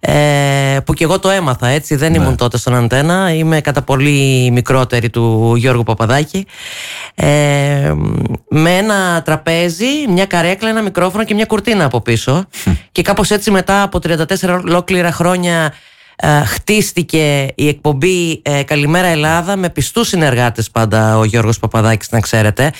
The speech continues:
Speaker 1: Δεν είναι και τυχαίο που για τριάντα τέσσερα χρόνια βρέθηκε στην κορυφή.
Speaker 2: Σίγουρα.
Speaker 1: Όλοι οι συνεργάτες του ήταν πάρα πολύ πιστοί, τους περνούσε από κόσκινο, να ξέρετε. Δεν μπορείς αλλιώς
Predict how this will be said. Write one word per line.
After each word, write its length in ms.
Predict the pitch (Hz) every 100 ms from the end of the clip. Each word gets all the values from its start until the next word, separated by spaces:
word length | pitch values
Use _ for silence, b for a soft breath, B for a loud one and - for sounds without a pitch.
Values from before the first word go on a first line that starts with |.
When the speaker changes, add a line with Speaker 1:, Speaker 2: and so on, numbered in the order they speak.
| B B -
Speaker 1:
Δεν 120 | 160
είναι 100 | 190
και 120 | 175
τυχαίο 480 | - - 185 165 131
που 80 | -
για 140 | 123
τριάντα 260 | 110 117 120
τέσσερα 320 | 127 123 117
χρόνια 480 | 120 127 120 120 110 B B
βρέθηκε 460 | - 123 151 143 147
στην 260 | - 156 131
κορυφή. 640 | 143 127 113 - 131 165 - _ - B B
Speaker 2:
Σίγουρα. 400 | - 101 80 69
Speaker 1:
Όλοι 260 | 175 202 190
οι 60 |
συνεργάτες 680 | 170 - 156 147 156 156 147
του 80 | 156
ήταν 240 | 156 151
πάρα 300 | - 185 175
πολύ 280 | 156 139 139
πιστοί, 640 | - 127 - - 135 170 190
τους 160 | - -
περνούσε 360 | 139 147 156
από 180 | 170 170
κόσκινο, 680 | - 165 120 - 117 110 110 _ _
να 140 | 123
ξέρετε. 540 | - 131 127 131 151 -
Δεν 200 | 120 151
μπορείς 380 | 170 185 196
αλλιώς 480 | 131 123 127 120 -